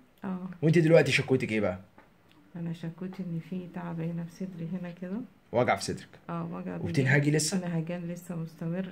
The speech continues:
Speaker 1: حتى في الكلام البسيط.
Speaker 2: يعني أنت بعد القسطرة أحسن ولا أوحش ولا زي ما أنت؟
Speaker 1: لا، أنا بعد القسطرة أتعب شوية.
Speaker 2: أوحش من ناحية إيه؟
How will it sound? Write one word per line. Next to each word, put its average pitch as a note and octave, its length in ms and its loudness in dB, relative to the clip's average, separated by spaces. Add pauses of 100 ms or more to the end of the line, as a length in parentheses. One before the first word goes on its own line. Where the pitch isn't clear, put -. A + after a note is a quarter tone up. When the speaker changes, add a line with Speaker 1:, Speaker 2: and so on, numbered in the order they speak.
(120)
Speaker 1:
حتى F#3+ 340 -4 (120)
في F3 280 -8 (340)
الكلام F3 420 -8
البسيط. E3+ 440 -8 (140)
Speaker 2:
يعني C3 120 6
أنت D#3 80 4
بعد D#3 180 10
القسطرة D3 300 4
أحسن C#3+ 360 2
ولا G2 220 -2
أوحش A#2 380 2
ولا G#2 140 0
زي A2 180 2
ما G#2+ 80 -2
أنت؟ G2+ 140 -4 (440)
Speaker 1:
لا، F#3 300 -6
أنا F3 160 -6
بعد F#3 300 -4
القسطرة F3 680 -10
أتعب F3+ 280 -8 (140)
شوية. D#3 180 -10 (280)
Speaker 2:
أوحش A#2+ 340 4
من G#2 60 0
ناحية G#2+ 260 0
إيه؟ F#2+ 160 0